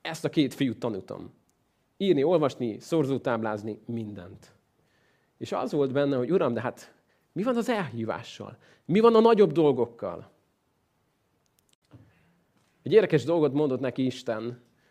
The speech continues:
amit mikor olvastam tőle, nagyon a szívembe csapott. Azt mondta neki az Úr, mikor ott este imádkozott a <clears throat> konyhaasztalnál, hogy „Liza, igen, elhívtalak, és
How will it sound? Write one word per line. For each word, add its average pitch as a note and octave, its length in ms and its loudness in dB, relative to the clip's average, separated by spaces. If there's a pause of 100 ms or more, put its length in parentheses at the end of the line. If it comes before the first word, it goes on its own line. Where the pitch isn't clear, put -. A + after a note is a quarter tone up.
(160)
amit C3 460 -2
mikor C#3+ 220 -2
olvastam C#3 440 2
tőle, C3+ 220 0
nagyon C3+ 240 0
a A#2 60 0
szívembe A2+ 800 -4
csapott. C3 400 -2
Azt D#3 220 -4
mondta C#3 260 -4
neki B2+ 220 -4
az A#2+ 120 -2
Úr, C3+ 140 -2
mikor B2 240 -4
ott B2 140 -2
este C3+ 280 -2
imádkozott B2 640 -4
a A#2+ 220 -6 (280)
<clears throat> A3 360 4
konyhaasztalnál, C#3 840 2
hogy A#2+ 120 -4
„Liza, C3+ 440 -6 (1600)
igen, C#3 240 0
elhívtalak, B2+ 800 -2 (1000)
és B2+ 440 -2